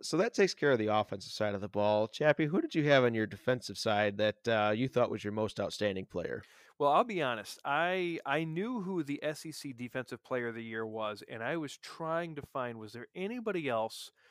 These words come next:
Speaker 2: who had stats that were comparable? And I really couldn't find it. So Josh Allen from Kentucky,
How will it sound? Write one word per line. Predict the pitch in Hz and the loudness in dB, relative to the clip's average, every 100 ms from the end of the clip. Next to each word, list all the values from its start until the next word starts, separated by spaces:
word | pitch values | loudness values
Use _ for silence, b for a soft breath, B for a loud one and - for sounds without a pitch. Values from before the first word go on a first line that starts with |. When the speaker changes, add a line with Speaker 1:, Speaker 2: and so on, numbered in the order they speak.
| b b | b b
Speaker 2:
who | - 151 | -4 0
had | 135 131 | 2 0
stats | - - 135 127 - | -2 -4 0 0 -2
that | - 113 | -10 -10
were | 120 - | -10 -12
comparable? | - 117 110 113 101 101 95 - | -10 -8 -8 -10 -12 -14 -14 -10
And | 127 120 | -6 -4
I | 120 | -4
really | 120 135 170 160 | -4 -4 -4 -4
couldn't | - 147 135 | -2 -2 -4
find | - 110 107 | -8 -8 -8
it. | 104 | -10
So | - 123 | -8 -8
Josh | 110 143 117 - | -4 -4 -4 -6
Allen | 135 127 120 | -4 -4 -6
from | - 113 | -12 -18
Kentucky, | - 110 123 117 113 110 | -16 -10 -8 -8 -10 -14